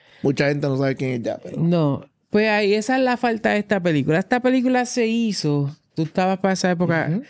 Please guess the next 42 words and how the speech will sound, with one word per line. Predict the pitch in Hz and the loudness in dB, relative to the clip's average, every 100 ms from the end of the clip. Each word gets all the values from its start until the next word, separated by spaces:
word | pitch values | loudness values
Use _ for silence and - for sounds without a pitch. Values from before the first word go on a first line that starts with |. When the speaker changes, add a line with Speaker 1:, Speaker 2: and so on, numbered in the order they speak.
| - _ _ _ _ _ | -18 _ _ _ _ _
Speaker 2:
en | - 196 | -2 2
las | 196 190 | 2 0
espaldas | 185 240 247 247 233 | -2 -2 0 0 0
de | 196 | 2
la | 185 175 | 0 0
popularidad | 170 165 160 165 160 160 160 208 202 | 0 0 0 2 2 2 2 2 0
de | 175 156 143 | 0 0 0
Richard | 139 156 170 175 - | 0 -2 0 -2 -2
Pryor. | - 143 123 127 - | -2 -2 -2 -4 -2
Speaker 1:
Correcto. | 127 131 110 - - - - | 0 0 -2 -14 -18 -18 -2
Speaker 2:
Y | 156 | 0
ahora | 170 202 | 2 2
mismo | 226 254 220 185 170 - _ _ _ _ _ _ | 2 4 4 4 2 -4 _ _ _ _ _ _
no | - 160 175 | 0 2 2
tiene | 185 190 214 | 2 0 0
ninguna | 208 175 185 196 | 0 0 2 0
relevancia. | 196 180 160 156 175 160 143 | 0 0 2 0 -2 -2 -2
El | 139 | -2
tipo, | 175 170 202 | -4 -2 0
yo | 190 190 | 0 0
sé | 208 | -2
que | |
es | 220 | -4
un | 220 | -2
caballo, | 214 156 151 143 | -2 -2 0 0
yo | 143 | 0
sé | 175 | -2
quién | 170 165 | -2 0
es | 160 147 | 2 2
él, | |
pero | 147 143 143 | 0 0 2
Speaker 1:
Pero | 143 | 2
la | 139 | 2
historia | 139 - 143 | 2 2 2
de | 151 | 2
Superman | 180 170 165 | 0 0 0
no | |
tiene | 160 156 | 0 0
que | 156 | 0
ver | 151 | -2
un | |
carajo. | 151 139 123 117 | -2 -2 -2 -4